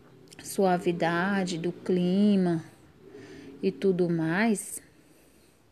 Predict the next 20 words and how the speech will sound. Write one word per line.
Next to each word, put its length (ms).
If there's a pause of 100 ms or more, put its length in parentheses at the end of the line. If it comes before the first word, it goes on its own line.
(800)
é, 720 (2500)
a 60
maioria, 500
parte, 320 (120)
a 180
maioria 400
da, 260 (120)
da 400
parte 400
das 200
atividades 800
diárias 480
dele 560 (800)
era 300
feita, 420 (160)
era 340
feita 320
fora 380
de 140
casa. 580